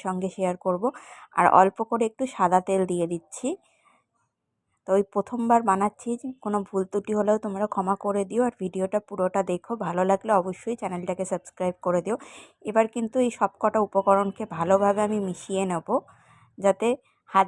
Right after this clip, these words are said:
দিয়ে দলা পাকালেও যাতে মানে দলাটা হয়ে যায়। তো এরকমভাবে মিশিয়ে নেব। তো দেখো, এই যে হাত দিয়ে দলা পাকাচ্ছি, কিন্তু এরকম একটা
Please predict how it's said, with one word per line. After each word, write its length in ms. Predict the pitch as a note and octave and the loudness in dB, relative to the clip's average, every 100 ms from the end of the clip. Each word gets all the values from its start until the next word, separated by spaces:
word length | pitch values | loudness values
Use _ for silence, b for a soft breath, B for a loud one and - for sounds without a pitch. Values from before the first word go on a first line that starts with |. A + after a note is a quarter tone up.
| G3 | 2
দিয়ে 140 | A3 G3+ | 0 6
দলা 180 | F#3+ G3+ | 6 6
পাকালেও 440 | G#3+ G3+ G#3 A3+ A3+ | 4 2 2 4 4
যাতে 200 | G#3+ D4+ - - | 2 2 -4 -6
মানে 140 | G3 F#3+ | -4 6
দলাটা 280 | F#3+ F3+ F#3+ F#3 | 8 8 6 4
হয়ে 180 | E3+ E3 | 4 6
যায়। 240 | D#3+ D#3 - _ - | 2 2 -4 _ 0
তো 40 | F#3+ | 6
এরকমভাবে 480 | F#3+ - G3 F#3+ A#3 | 6 6 6 8 8
মিশিয়ে 380 | G3+ E3 E3+ E3 | 4 0 -4 0
নেব। 200 | D#3+ D#3 D#3+ _ _ _ _ _ _ _ b b b b | 0 -2 -14 _ _ _ _ _ _ _ b b b b
তো 80 | G3+ F3+ | 4 4
দেখো, 160 | - F#3 | 6 2
এই 80 | F3+ | 4
যে 60 | |
হাত 180 | F3 F3+ D#3 | 8 8 8
দিয়ে 120 | G#3 G#3 | 4 10
দলা 180 | F#3 G3+ | 10 10
পাকাচ্ছি, 360 | G#3 A3 - - C4 | 8 4 0 -4 -4
কিন্তু 200 | G3+ G#3+ G3+ | -4 2 2
এরকম 260 | F#3+ G3 G3+ | 2 2 0
একটা 220 | - - | 0 2